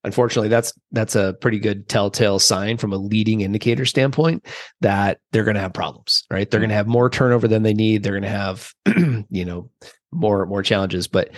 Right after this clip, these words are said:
Speaker 1: than, than they should have to. But that's what I'm starting to back it out to, like, the leading, leading, like, what's the, what are the most important things? And I boiled it down to three buckets that I encourage companies to measure. So the first one is clarity, intentional clarity. So what I say is that motivation does not exist.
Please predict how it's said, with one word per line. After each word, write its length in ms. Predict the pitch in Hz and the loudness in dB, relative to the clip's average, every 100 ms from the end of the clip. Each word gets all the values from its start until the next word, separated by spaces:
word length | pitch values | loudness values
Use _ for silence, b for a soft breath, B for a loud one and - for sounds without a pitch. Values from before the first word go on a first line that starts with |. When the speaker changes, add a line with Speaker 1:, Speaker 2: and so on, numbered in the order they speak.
| B | B
Speaker 1:
than, 240 | 104 107 92 | 0 0 2
than 120 | 107 | 0
they 120 | 101 | 2
should 160 | - 95 | 2 2
have 240 | 98 98 | 2 0
to. 160 | - 90 | -2 -2
But 180 | 87 - | -2 -6
that's 460 | 113 110 120 139 - | -6 0 0 0 -2
what 380 | 180 123 113 104 | -4 -4 -2 0
I'm 160 | 92 | -2
starting 260 | 107 143 151 | -2 0 0
to 0 | |
back 320 | 120 98 110 | 0 0 0
it 80 | 101 | -2
out 180 | 87 113 | -2 -2
to, 60 | 92 | -2
like, 220 | 95 - | -6 -4
the 140 | 98 | -4
leading, 500 | 98 110 113 113 110 | -2 0 0 0 0
leading, 300 | 104 104 101 | 0 0 -2
like, 240 | 85 80 - | -4 -6 -4
what's 240 | 107 - | -4 -2
the, 100 | 107 | -4
what 180 | 104 127 | 0 2
are 60 | |
the 100 | 147 | 2
most 300 | 135 117 113 | 2 2 0
important 460 | 113 101 104 98 78 | -2 -2 -2 -2 0
things? 280 | 123 110 98 | 0 0 0
And 80 | 107 | -2
I 60 | |
boiled 260 | 131 147 143 | 2 2 4
it 100 | 127 | 0
down 160 | 113 104 | -2 -2
to 100 | 87 | -8
three 720 | - 120 110 117 120 120 123 B B 90 87 - | -8 -6 -2 2 2 0 -2 B B -20 -20 -6
buckets 600 | 92 98 143 180 - - | -6 0 0 0 -4 -4
that 200 | 104 104 | -4 -2
I 120 | 101 | -4
encourage 640 | 95 98 - 110 104 95 | -6 -6 0 2 0 -4
companies 440 | - 104 98 95 - | -6 -6 -6 -8 -6
to 100 | 90 | -8
measure. 400 | 76 69 - _ B B B | -8 -10 -12 _ B B B
So 140 | - 107 | 0 0
the 100 | 107 | 2
first 280 | 147 151 | 0 2
one 160 | 147 127 | 2 2
is 200 | 104 107 | 2 0
clarity, 560 | - - 107 95 87 - | -4 -2 0 0 -4 -8
intentional 800 | 95 - - 110 - 113 101 92 | -8 0 0 0 -6 -4 -2 -4
clarity. 500 | - 82 - - - | -4 -6 -6 -14 -6
So 220 | - 98 | 0 0
what 80 | 104 | 2
I 100 | 123 | 2
say 220 | - 113 | 2 2
is 140 | 101 | 0
that 160 | 98 87 | -4 -4
motivation 760 | 113 127 147 120 117 117 104 104 | 0 0 2 2 0 -4 -6 -4
does 300 | 113 110 107 | -2 0 -2
not 320 | 92 87 85 | -4 -4 -4
exist. 720 | 76 120 76 69 - - | -6 -6 -6 -4 -4 -6